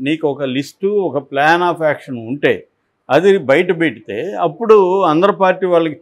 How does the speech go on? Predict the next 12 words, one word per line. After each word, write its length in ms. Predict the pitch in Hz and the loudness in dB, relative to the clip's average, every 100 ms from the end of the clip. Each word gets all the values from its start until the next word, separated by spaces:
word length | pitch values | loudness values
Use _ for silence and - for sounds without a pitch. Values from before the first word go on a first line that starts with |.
| 139 | 0
చేస్తారు, 440 | 139 - 151 180 | 0 0 -2 0
ఒక 260 | 262 156 127 | 0 0 4
ఆర్డర్‌లో 520 | 135 170 190 202 190 | 6 6 4 0 2
వీళ్ళు 240 | 170 147 | 0 -2
వెళ్తున్నారు 520 | 143 139 160 156 156 | -4 -4 -6 -2 -2
అనేది 280 | 170 185 254 | -2 -2 2
అర్థమవుతుంది. 600 | 175 143 143 104 - _ _ _ _ - | 2 2 -4 -8 -12 _ _ _ _ -8
ఇది 200 | 156 226 - | -6 -4 -4
చేయట్లే 380 | 226 240 202 156 | -4 -2 2 4
రేవంత్ 380 | 135 151 160 135 | 6 4 2 -2
రెడ్డి 200 | 131 117 | -8 -8
ప్రభుత్వం. 480 | 120 107 104 _ | -8 -8 -10 _